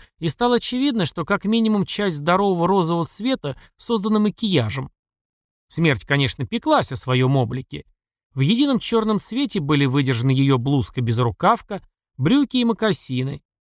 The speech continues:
и, само собой, шляпа, не пострадавшая в аварии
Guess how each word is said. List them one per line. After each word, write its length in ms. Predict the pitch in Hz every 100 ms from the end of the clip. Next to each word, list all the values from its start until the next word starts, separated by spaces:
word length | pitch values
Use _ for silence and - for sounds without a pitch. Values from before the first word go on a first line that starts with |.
| _
и, 60 | 135
само 240 | - 180
собой, 240 | 175 180 180
шляпа, 480 | - 233 247 147 127
не 140 | 123
пострадавшая 720 | - - 143 135 120 - 135
в 80 | 127
аварии 500 | 139 220 247 240